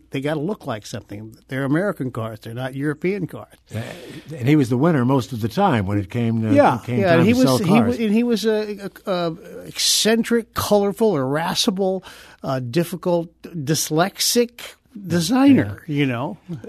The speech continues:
Speaker 2: You know what struck me, uh, and it's, it starts, uh, the book starts this way, is the role that Hollywood played in the early days of the automotive industry. We always think of Detroit. We don't think of Hollywood.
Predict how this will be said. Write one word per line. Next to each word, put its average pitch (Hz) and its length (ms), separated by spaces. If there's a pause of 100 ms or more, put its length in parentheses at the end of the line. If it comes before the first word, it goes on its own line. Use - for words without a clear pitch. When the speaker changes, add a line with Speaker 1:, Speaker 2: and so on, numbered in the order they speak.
Speaker 2:
You 147 160
know 185 80
what 175 160
struck - 340
me, 131 300
uh, 120 120
and 123 320 (140)
it's, - 220
it - 240
starts, - 520
uh, 113 140
the 104 100
book 123 220
starts 220 380
this 90 280
way, 90 260
is 117 240
the 127 100
role 196 340
that 160 160
Hollywood 87 840 (720)
played 127 360
in 117 120
the 117 120
early 131 300
days 113 320
of 104 80
the 110 160
automotive 101 500
industry. 85 400
We 143 100
always 208 280
think 175 160
of 147 100
Detroit. 127 480
We 110 100
don't 170 160
think 127 160
of 101 100
Hollywood. - 600